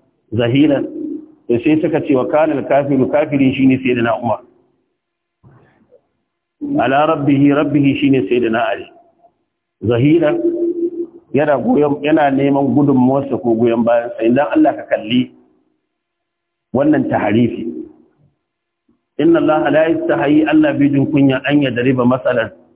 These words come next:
Ya buga misali da me? Da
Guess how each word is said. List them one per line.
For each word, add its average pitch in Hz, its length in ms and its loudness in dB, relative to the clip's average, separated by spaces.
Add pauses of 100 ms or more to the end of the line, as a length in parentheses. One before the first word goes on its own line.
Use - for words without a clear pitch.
(360)
Ya 117 100 0
buga 143 240 0
misali 139 600 0 (200)
da 123 180 0
me? 127 220 -2 (1300)
Da 120 80 0